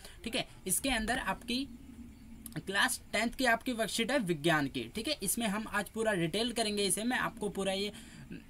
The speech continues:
explain करूँगा और फिर इसके आपको answer provide करूँगा, question answer जो इसके दिए हुए हैं,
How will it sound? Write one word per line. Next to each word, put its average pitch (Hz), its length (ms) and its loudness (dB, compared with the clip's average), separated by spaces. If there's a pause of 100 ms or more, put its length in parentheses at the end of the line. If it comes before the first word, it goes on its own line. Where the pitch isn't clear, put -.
(140)
explain 220 440 0
करूँगा 233 360 2
और 208 200 -2
फिर 208 200 0
इसके 240 320 2 (120)
आपको 175 300 -2 (140)
answer 185 260 4
provide 156 420 4
करूँगा, 147 320 0
question 165 340 0
answer 165 240 0
जो 165 160 2
इसके 190 280 2
दिए 156 220 4
हुए 113 160 -2
हैं, 98 100 -10